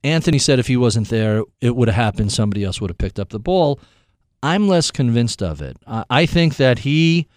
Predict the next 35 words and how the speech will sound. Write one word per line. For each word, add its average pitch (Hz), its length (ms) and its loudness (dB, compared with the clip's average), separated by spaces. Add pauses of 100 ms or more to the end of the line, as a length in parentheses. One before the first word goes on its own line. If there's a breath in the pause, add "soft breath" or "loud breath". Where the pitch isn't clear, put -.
(260 soft breath)
was 123 180 0
a 123 60 0
guy 127 380 0
who 139 120 2
was 127 160 2
sort 131 320 0
of 127 100 -2
an 127 140 -2
odd 123 320 -4
fit, 127 320 -2
Harvard 117 420 -4
Law 110 360 2
to - 160 -8
Goldman 104 400 -2
Sachs, - 540 -6 (380 soft breath)
uh, 107 220 -2
investment 113 500 0
banking, 123 480 0
not 123 220 -2
exactly 113 920 -4 (380 soft breath)
the 110 80 -6
usual 110 380 0
candidate. 131 720 -4
And 147 160 -4
I 156 140 -2
think 202 420 -4
that 160 160 -2
he 175 140 -6
was 170 240 -6
looking 151 420 -4
around 139 320 -2
for 131 140 -6
something 117 640 -2 (460 loud breath)
that 127 280 0 (480)
he 202 560 -2